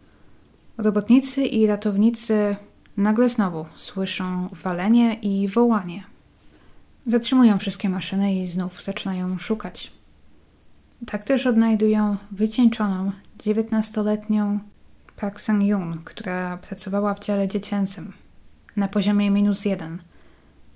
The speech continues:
tym samym co Yo Ji-wan. Tak samo jak ona, Park Sang-yoon przetrwała w malutkiej przestrzeni,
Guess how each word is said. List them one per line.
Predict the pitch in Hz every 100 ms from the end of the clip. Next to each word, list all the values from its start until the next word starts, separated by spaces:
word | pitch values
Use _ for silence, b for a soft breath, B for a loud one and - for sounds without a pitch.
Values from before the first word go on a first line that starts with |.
| _ -
tym | 202
samym | - 202 196 190
co | - 185 185 180
Yo | 180
Ji-wan. | 180 185 180 160 165 - _ _ - - - - -
Tak | 202 -
samo | 226 226
jak | 226 226
ona, | 226 180 160 - B B B -
Park | 190 190
Sang-yoon | - 196 190 190 185
przetrwała | 180 - - - 185 185 180 175 - -
w |
malutkiej | 190 185 202 214 - 208
przestrzeni, | 208 208 196 - 208 180 156 160